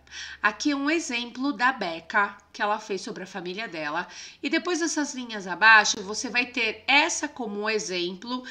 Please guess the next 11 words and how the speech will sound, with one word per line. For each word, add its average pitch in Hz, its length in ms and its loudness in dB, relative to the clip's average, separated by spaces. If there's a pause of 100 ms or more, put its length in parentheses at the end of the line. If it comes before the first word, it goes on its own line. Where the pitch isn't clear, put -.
(220)
e 208 80 -8
montar 254 440 4
o 285 60 0
seu 294 360 0
texto. 165 640 -4 (480)
Então, 226 140 4
ó, 202 180 6
"My 302 160 8
father 349 680 4
is 254 220 -2
an 262 120 -2